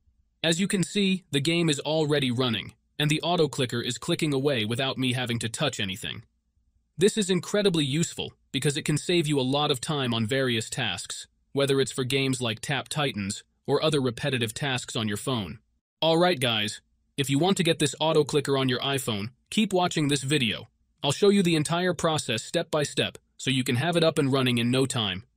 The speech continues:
Let's get started. First, let's start by adjusting a couple of settings to optimize your device for this app. Head into your settings, tap on General, and make sure that background app refresh is turned on,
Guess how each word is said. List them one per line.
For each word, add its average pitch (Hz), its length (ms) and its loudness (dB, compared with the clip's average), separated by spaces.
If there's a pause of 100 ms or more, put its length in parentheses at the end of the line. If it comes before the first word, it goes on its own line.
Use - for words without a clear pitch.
(180)
Let's 139 200 0
get 143 160 0
started. 107 440 -4 (440)
First, - 420 2 (240)
let's 208 180 -2
start - 280 0
by 165 120 2
adjusting 147 500 0
a 120 60 -2
couple 160 280 -2
of 123 100 0
settings 123 400 -2
to - 100 -6
optimize 131 520 0
your 120 100 -2
device 110 360 -2
for 117 160 -4
this 110 200 -2
app. 107 320 -6 (580)
Head 156 160 4
into 175 180 2
your 147 140 0
settings, 156 500 0 (140)
tap 127 240 -2
on 113 180 0
General, 143 460 2 (260)
and 175 140 2
make 202 160 4
sure 190 240 4
that 160 240 0
background 156 500 0
app 143 220 -2
refresh 135 580 -2
is 123 160 -4
turned 117 260 -2
on, 98 300 -4